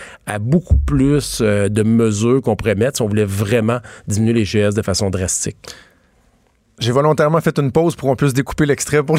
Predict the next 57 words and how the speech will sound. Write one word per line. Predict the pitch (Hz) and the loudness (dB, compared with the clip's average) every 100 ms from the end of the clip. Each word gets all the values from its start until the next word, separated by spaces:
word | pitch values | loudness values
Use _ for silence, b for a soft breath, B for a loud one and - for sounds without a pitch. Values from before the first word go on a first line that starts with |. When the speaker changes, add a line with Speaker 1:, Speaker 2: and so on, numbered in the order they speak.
| - | 2
Speaker 2:
<laughs> | 226 | 2
le | 226 - | 2 4
mettre | 240 - 285 | 2 2 -2
dans | 254 - 285 - | 0 2 0 2
l'émission | 349 269 - - - 247 277 - 277 508 - | 2 2 0 -4 2 4 4 2 0 0 0
à | 220 | 0
Mario. | 214 196 175 202 240 B B | 2 2 2 0 -2 B B
Puis, | - 170 | 2 4
euh, | 147 | 6
ben, | 135 | 4
on | 131 | 2
va | 127 | 2
voir, | 127 135 147 | 2 2 2
de | 131 | 2
voir | 131 139 | 0 0
ce | |
qu'il | - 127 | 0 2
y | |
aura | 120 | 4
dans, | 127 117 110 | 4 2 2
dans | 104 | 2
les | 113 | 0
propositions | - 110 120 107 131 123 | 0 -2 -2 0 2 2
de, | 110 | 2
de, | 104 | 0
de, | 101 104 | -2 -2
de | 113 107 | 0 2
Speaker 1:
On | |
Speaker 2:
de | 113 | 2
Speaker 1:
s'entend, | 120 | 2
Speaker 2:
votre | 117 131 | 2 2
Speaker 1:
je | 117 | 2
l'aime | 110 113 | 2 2
Speaker 2:
chef. | 120 | 2
Speaker 1:
beaucoup, | 127 - | 2 2
Mario. | 123 113 120 117 98 | 2 2 2 0 0
Ça | 131 | 4
Speaker 2:
Non, | 269 | 4
Speaker 1:
doit | 277 | 4
Speaker 2:
non, | 269 135 | 4 2
Speaker 1:
pas | 151 | 2
Speaker 2:
non, | 147 | 2
Speaker 1:
fâcher, | 165 139 | 0 0
Speaker 2:
c'est | |
Speaker 1:
hein ? | 127 196 | 0 0
Speaker 2:
respect. | - 254 175 | 0 0 2
Euh, | 196 208 | 0 2
dernier | 190 240 202 | 2 2 0
truc | - 240 | 0 0
que | 170 | 0
je | 127 | 2
vais | 135 | 2
aborder | 123 120 120 | 2 0 2
avec | 165 127 110 | 2 2 0
vous, | 151 | 0
parce | 185 123 | 0 0
que | - | 0